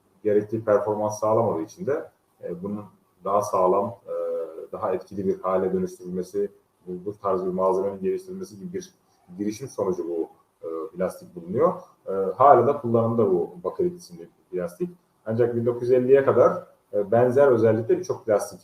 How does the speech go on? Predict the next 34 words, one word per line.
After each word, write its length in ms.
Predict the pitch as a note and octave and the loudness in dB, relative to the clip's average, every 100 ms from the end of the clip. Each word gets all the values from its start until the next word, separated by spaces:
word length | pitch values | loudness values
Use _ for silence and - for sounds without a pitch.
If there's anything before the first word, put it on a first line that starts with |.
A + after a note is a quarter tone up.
| _ | _
ortaya 400 | G2+ - F#2+ F#2 | -8 -2 -4 -2
konuluyor. 300 | F#2 C#3 B2+ | -6 0 0
Hatta 180 | - B2+ | 4 2
ellilere 520 | A#2+ A#2+ B2+ C3 B2 | 4 4 6 6 4
gelmeden 480 | B2 C3 A2+ G2 G2 | 2 2 2 0 -2
önce 160 | A2+ E3 | -4 -2
petrolden 580 | A#2 - B2 B2 B2+ | -2 2 2 2 2
de 100 | G#2 | 0
plastik 400 | F#2 F#2+ F#2 - | -2 -4 -4 -6
elde 220 | G2+ F#2+ G2 | -6 -4 -4
edilmeye 300 | F2+ F#2+ C3 | -6 -4 -2
yavaş 300 | G#2+ G2+ - | 0 -2 -4
yavaş 220 | A2 - | -12 -4
başlanıyor, 600 | G2 G2 G#2 A2+ F#2+ - - _ _ _ | -4 -2 -2 2 2 2 -2 _ _ _
e, 100 | F2 | -10
fosil 280 | F2 F2+ G2+ | -10 -10 -2
yakıtlardan. 720 | F#2 F#2+ F2+ F2 - G3 - - _ _ _ | -2 -2 -4 -2 2 0 -2 -12 _ _ _
E, 600 | F#2+ F#2+ F#2+ F#2+ F#2+ F#2+ G2+ | -4 -2 0 -2 -4 -6 -2
ama 400 | B2+ E3+ - - _ _ _ _ | 2 2 0 -12 _ _ _ _
asıl, 420 | - - F#3 - - G#2 | -6 4 4 4 -2 -4
e, 180 | G2+ | -4
bizim 240 | G2 G#2 A2+ | -4 -6 -2
hayatımıza 720 | A2 A2 G#2+ A2+ G#2+ A2 G#2 | 2 4 4 0 2 4 4
plastiğin 520 | - G#2+ G#2 - G#2 | 2 0 0 -4 -2
girmesi, 580 | A2+ G#2+ G2+ - F#3 F#3 - _ _ | 0 0 -2 0 -2 -2 -14 _ _
e, 120 | G2+ | -4
yetmişlerde 580 | A2 A2 - - A#2+ B2 | -2 -4 0 4 4 4
oluyor. 340 | G#2+ B2+ F3+ | 4 4 2
Son 400 | - - D#3+ E3 - - _ _ _ _ | -2 0 2 2 -4 -18 _ _ _ _
on 200 | - E3+ | 6 6
yılda 340 | E3 C#3 B2+ C3 | 8 4 4 6
da 260 | E3+ F3+ | 6 4
toplam 400 | - C#3+ D3 C#3+ | -2 -4 -2 -4
plastiğin 560 | C3 B2+ A#2 - D3 F3 | 0 0 0 -4 -8 -8